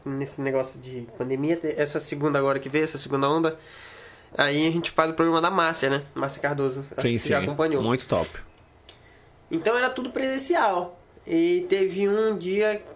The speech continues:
Speaker 1: aí a pandemia comendo aí ela, a questão de patrocínio, né? Tinha que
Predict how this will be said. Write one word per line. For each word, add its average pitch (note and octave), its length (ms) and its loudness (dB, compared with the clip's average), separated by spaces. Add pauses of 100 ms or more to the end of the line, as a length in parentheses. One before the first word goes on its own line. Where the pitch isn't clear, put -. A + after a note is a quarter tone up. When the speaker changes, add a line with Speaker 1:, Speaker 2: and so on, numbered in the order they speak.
Speaker 1:
aí D#3 180 2
a D#3+ 60 2
pandemia E3+ 520 2 (600)
comendo E3+ 500 0
aí D#3+ 240 2
ela, D3 200 2
a - 20 0
questão C#3+ 240 -6
de D3 80 -4
patrocínio, D3+ 640 0
né? D#3+ 140 4
Tinha D#3+ 240 -4
que D3+ 260 -6